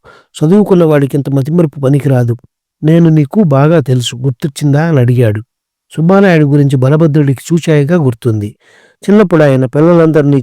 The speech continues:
చేరదీసి కథలు చెప్పేవాడు. కథ సగంలో ఉండగా సుబ్బారాయుడి భార్య వచ్చి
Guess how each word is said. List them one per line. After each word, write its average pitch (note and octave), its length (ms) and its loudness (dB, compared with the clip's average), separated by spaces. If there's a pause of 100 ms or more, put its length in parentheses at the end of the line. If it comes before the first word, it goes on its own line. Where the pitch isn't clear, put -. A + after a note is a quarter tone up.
(100)
చేరదీసి C3+ 640 -2
కథలు D#3 240 0
చెప్పేవాడు. A#2 600 -6 (540)
కథ F3 160 2
సగంలో E3 460 2
ఉండగా D3 380 0
సుబ్బారాయుడి D3+ 600 0
భార్య B2+ 320 -2
వచ్చి C#3 380 -4